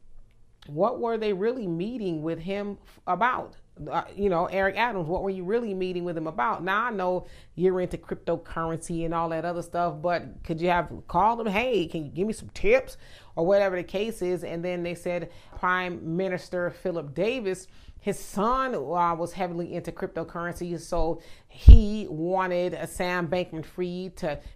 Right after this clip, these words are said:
coach his son, and he also gave his son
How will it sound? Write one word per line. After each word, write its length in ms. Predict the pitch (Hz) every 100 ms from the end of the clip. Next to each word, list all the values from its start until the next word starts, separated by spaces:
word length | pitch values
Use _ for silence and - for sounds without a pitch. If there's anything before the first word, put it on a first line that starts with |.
| -
coach 320 | - 196 196
his 180 | 196 180
son, 500 | - 175 180 190 196
and 160 | 151 139 - -
he 240 | 190 185
also 400 | 180 175 - 185
gave 380 | 156 170 180 175
his 180 | 170 -
son 400 | 196 180 175